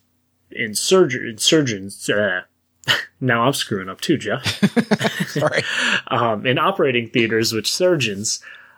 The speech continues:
Speaker 1: um, you know, they protested and said, you know, "We have a very creative job. You know, you gotta be able to think on your feet.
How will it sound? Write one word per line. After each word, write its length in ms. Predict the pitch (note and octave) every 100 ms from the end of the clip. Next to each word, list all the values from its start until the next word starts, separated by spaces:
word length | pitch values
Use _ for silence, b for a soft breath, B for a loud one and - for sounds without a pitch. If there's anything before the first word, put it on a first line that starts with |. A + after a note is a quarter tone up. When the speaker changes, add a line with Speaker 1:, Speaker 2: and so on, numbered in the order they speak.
| B
Speaker 1:
um, 360 | G2+ F#2+ G2
you 80 | A2
know, 120 | G2+
they 140 | G2+ G#2+
protested 760 | - - A#2+ C3 A2+ - A#2+
and 100 | G#2
said, 240 | G#2+ A2 G2
you 40 |
know, 120 | G#2 G2+
"We 140 | C3
have 120 | C3
a 60 | A2
very 260 | G#2+ B2+ A2
creative 440 | - B2+ B2 A2+
job. 460 | G2 B2 A#2 A2+ A2
You 80 | A2+
know, 100 | G#2+
you 140 | A2
gotta 140 | A#2 A2
be 80 | A#2+
able 200 | G#2+ G#2
to 60 |
think 240 | - B2 A2+
on 160 | G#2+
your 100 | G#2
feet. 520 | G2+ - C3 A#2+ A2+